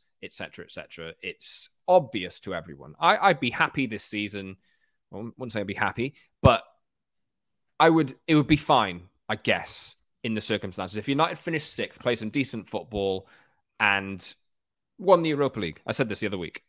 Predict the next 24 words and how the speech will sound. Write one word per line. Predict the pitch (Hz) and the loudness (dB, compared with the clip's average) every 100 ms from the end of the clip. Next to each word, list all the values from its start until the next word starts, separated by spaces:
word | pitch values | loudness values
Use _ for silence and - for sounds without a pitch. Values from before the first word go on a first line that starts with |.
| _ | _
I | 117 | -2
think | 113 117 87 | -2 -2 4
that | 131 127 | 4 6
would | |
be | 120 120 | 4 2
a | |
good | 107 131 107 | 4 4 4
season, | 127 120 101 | 0 0 -2
a | 98 | -4
good | 92 104 | -2 -2
start | - - 98 95 | -2 2 2 2
for | - | -6
me. | 80 - _ _ _ _ _ _ _ _ _ _ _ _ _ - | -16 -18 _ _ _ _ _ _ _ _ _ _ _ _ _ -6
As | 113 | 0
long | 139 175 | 4 6
as | 170 | 6
they | 143 | 4
were | 139 | 4
building | 117 131 117 110 | 4 2 2 -2
towards | 104 101 90 | -4 -4 -6
something. | 80 73 - - _ _ | -10 -16 -20 -20 _ _
The, | - 104 _ _ - | -6 -6 _ _ -8
the | 101 _ | -8 _
biggest | 190 190 175 - - - | 8 8 6 4 0 -2